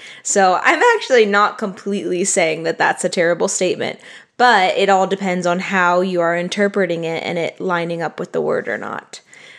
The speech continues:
So one powerful truth is that faith speaks. And you see here in Mark, if you have your Bibles, you can turn to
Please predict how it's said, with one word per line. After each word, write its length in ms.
So 460
one 260
powerful 440
truth 440
is 440
that 180
faith 300
speaks. 760
And 460
you 180
see 320
here 320
in 420
Mark, 680
if 80
you 80
have 120
your 100
Bibles, 420
you 80
can 80
turn 240
to 240